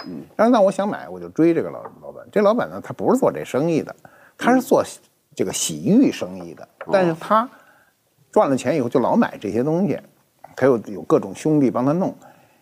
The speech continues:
Speaker 2: 然后我认为这东西值八十万，然后呢，但是你要特别诚心想买呢，你得加钱嘛。所以我就努的一百万，我就要买。他说：“我不卖这，我终身都不会卖。”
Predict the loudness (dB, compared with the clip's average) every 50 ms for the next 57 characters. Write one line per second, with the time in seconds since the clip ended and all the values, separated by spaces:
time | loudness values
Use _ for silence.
0 | _ _ _ _ 2 4 4 4 4 4 2 0 0 0 0 -2 -2 -2 -2 -4
1 | -4 -6 -8 -6 -4 -4 -4 -4 -4 -6 -6 -8 -10 -14 -20 _ -20 -20 -14 -8
2 | -4 -2 0 0 0 0 0 0 0 2 2 0 0 0 0 2 2 2 0 -4
3 | -10 -8 -4 0 0 0 0 -2 -6 -6 -2 -2 -2 0 0 0 0 0 0 -2
4 | -2 -2 -2 -2 -4 -4 -4 -2 0 2 2 2 2 2 2 0 0 0 -2 -6
5 | -6 -6 -10 -12 _ _ _ _ -8 0 2 2 4 4 4 4 4 4 2 0
6 | -2 -2 -2 0 0 0 -2 -4 -6 -6 -8 -8 -10 -12 -12 -12 -10 -10 -10 -12
7 | -14 -12 -8 -6 -2 0 0 0 0 -2 -6 -10 -12 -10 -6 -4 -4 -4 -4 -4
8 | -4 -4 -2 -2 -2 -2 0 2 2 4 4 4 2 2 2 2 0 -2 -6 -10
9 | -10 -10 -10 -10 -12